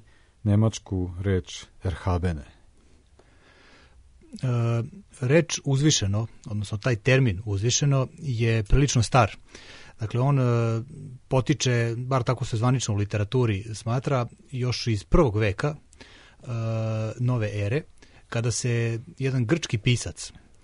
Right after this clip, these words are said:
Speaker 2: on je zapravo nepoznat, ali, e, spis je poznat. Taj spis je naslovljen O uzvišenom. Zapravo je pisac, e, koji se smatra da je autor tog spisa,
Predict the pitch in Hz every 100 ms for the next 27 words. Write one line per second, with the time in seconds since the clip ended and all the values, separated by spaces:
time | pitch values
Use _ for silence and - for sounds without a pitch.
0 | - - - - - - - 147 131 143
1 | 139 123 127 156 - 95 135 - - -
2 | - 123 123 123 123 131 135 123 117 117
3 | 110 - 170 - 113 - 104 104 156 -
4 | - _ - - - - - - 127 -
5 | 156 147 - 131 123 120 - _ - 131
6 | 123 127 - 143 120 110 - 139 - 131
7 | 123 127 - 92 113 151 - - - -
8 | 113 131 131 123 123 120 104 147 - 120
9 | - - 117 113 110 - 110 107 143 131
10 | 104 107 123 113 101 110 - 123 139 -
11 | 147